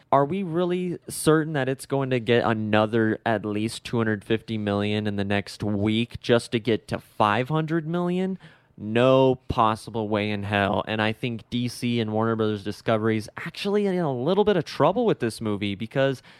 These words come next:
when you go online, when you hear, when you go to the store,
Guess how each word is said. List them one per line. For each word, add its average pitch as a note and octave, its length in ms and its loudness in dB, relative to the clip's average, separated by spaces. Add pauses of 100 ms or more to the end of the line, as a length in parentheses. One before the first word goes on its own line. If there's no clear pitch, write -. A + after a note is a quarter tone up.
(300)
when D#3 180 0
you F#3 140 -4
go D#3 240 4
online, F#3 580 0
when D#3+ 140 -2
you C#3+ 140 -2
hear, F3+ 580 0 (340)
when C#3 180 -2
you B2+ 60 -4
go D#3+ 100 6
to D#3+ 60 4
the A#2 80 0
store, D#3 640 2